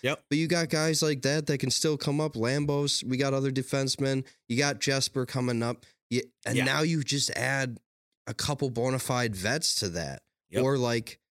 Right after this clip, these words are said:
Speaker 2: early on in the season, there was talk of, fro-, on the show here, of Leon Draisaitl. I think that's
Speaker 1: Yeah.
Speaker 2: a great idea.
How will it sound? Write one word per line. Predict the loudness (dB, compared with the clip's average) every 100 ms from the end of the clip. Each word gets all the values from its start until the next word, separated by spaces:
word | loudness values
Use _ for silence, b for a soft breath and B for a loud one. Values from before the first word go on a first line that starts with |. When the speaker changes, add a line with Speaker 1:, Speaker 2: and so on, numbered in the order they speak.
| _ _ -4
Speaker 2:
early | 0 2 2
on | 2 0 0
in | 0
the | 0
season, | 0 0 0 0 0 -2 -2
there | 0
was | 2 0
talk | 0 0 -2 -2
of, | -2 -2 -4 -10 -18 _ _ _ _
fro-, | -6 -4 -4 -2
on | 0
the | 0
show | 0 0 0
here, | 2 2 0 -2
of | -4 -2 -2 0
Leon | 0 0 0
Draisaitl. | 0 0 0 -2 -2
I | -2
think | -2 -2
that's | 0
Speaker 1:
Yeah. | 0
Speaker 2:
a | 0
great | 0 2
idea. | 2 0 0 -2 -4